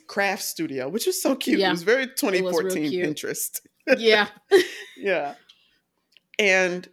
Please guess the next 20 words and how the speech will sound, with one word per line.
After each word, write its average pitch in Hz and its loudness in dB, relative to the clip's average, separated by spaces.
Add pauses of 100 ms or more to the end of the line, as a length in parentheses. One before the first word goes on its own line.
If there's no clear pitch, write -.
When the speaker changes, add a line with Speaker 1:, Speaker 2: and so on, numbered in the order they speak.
Speaker 1:
yeah, 233 0
Billy 269 0
already 220 0
knew 190 -2
about 151 0
the 151 -2
affair, 196 -2
but, 180 -6
like, 202 -2
she's 240 -10
really 220 -6
heartbroken 190 -8
about 131 -6
it, - -8 (120)
you 175 -4
know? 165 -2
Speaker 2:
Mm-hmm. 208 -6
Speaker 1:
Um, 147 -4
and 156 6
it's 156 0